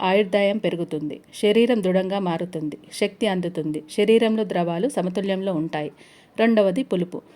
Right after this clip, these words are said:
ఇది ఆకలిని పెంచుతుంది, జీర్ణ సమస్యలు ఉండవు, వాత దోషాలను తగ్గిస్తుంది. మూడవది ఉప్పు. ఇది జీర్ణశక్తిని పెంచుతుంది,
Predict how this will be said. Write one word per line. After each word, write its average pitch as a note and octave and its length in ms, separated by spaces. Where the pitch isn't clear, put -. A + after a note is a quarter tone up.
ఇది A3+ 140
ఆకలిని G#3+ 440
పెంచుతుంది, F#3+ 760
జీర్ణ G#3 280
సమస్యలు G3 480
ఉండవు, F3+ 420
వాత F#3+ 220
దోషాలను F#3+ 500
తగ్గిస్తుంది. E3 680
మూడవది G#3 520
ఉప్పు. F#3 280
ఇది B3 160
జీర్ణశక్తిని A#3+ 680
పెంచుతుంది, F#3 640